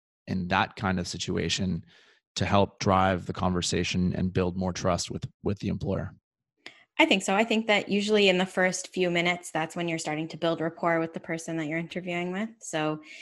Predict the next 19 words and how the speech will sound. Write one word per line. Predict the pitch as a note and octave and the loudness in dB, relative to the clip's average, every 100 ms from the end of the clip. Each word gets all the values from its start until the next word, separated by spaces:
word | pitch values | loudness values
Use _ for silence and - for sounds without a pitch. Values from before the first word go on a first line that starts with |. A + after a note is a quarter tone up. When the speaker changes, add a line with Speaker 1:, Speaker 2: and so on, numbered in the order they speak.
| - | -8
Speaker 2:
being | - F3+ | 0 4
able | F#3 | 4
to | F#3 | 2
say, | F#3 F3+ F3 | 2 4 4
"Oh, | A3+ B3 | 6 6
I | B3 | 6
heard | A3 G#3 G3+ | 6 4 4
about | F#3+ F#3 F3+ E3+ | 6 6 6 2
this | F3 | -2
company | - E3+ E3 E3 E3 E3 | -2 -4 -2 -4 -4 -6
through | - D#3+ D#3+ D#3+ D#3+ F#3 _ _ _ _ _ _ _ | -2 0 0 0 -4 -8 _ _ _ _ _ _ _
X, | F3 - | -6 -4
Y, | D#3 | -4
and | D#3 E3 | -4 -2
Z. | A#3+ A#3 A3+ A3+ | 2 4 4 4
Speaker 1:
Mm-hmm. | G3+ G3+ - _ _ - | 2 0 -4 _ _ -2
Speaker 2:
I've | F3 | 2
really | F#3 F3+ F3 | 4 4 4
liked | E3+ E3+ E3+ - - | 4 4 2 -6 -8